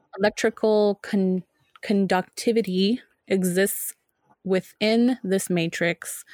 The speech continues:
and it can function as an immune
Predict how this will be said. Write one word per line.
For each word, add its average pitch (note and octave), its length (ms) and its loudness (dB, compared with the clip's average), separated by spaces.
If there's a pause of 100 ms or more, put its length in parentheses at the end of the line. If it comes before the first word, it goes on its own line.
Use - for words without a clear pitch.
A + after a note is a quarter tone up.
(600)
and F3+ 540 0 (340)
it F3 200 0
can F3+ 380 -2
function G#3 680 -2
as F#3 400 -2
an F3 260 0
immune G3 760 2